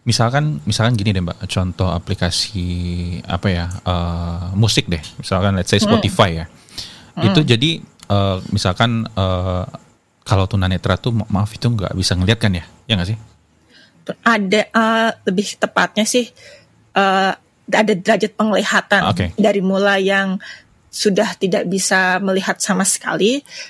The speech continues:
Speaker 2: ada yang masih bisa melihat gelap terang, ada yang bisa melihat tapi tidak bisa membaca teks
Speaker 1: Oke.
Speaker 2: gitu ya.
Speaker 1: Oke.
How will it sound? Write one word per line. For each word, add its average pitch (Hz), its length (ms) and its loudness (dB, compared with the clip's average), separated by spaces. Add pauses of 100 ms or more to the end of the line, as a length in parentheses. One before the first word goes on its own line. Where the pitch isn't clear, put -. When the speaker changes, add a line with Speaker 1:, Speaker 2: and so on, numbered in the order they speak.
Speaker 2:
ada 202 240 2
yang 240 160 2
masih 214 240 0
bisa 185 400 -2 (160)
melihat 190 400 0
gelap 185 400 0
terang, 254 480 0 (480)
ada 185 320 2
yang 233 400 0
bisa 185 320 -2
melihat 190 560 0
tapi 220 320 -2
tidak 190 400 -2
bisa 185 240 -2
membaca 180 640 -2
teks - 560 -2
Speaker 1:
Oke. - 80 -4
Speaker 2:
gitu 190 140 -4 (100)
ya. 233 80 0 (160)
Speaker 1:
Oke. 104 160 -8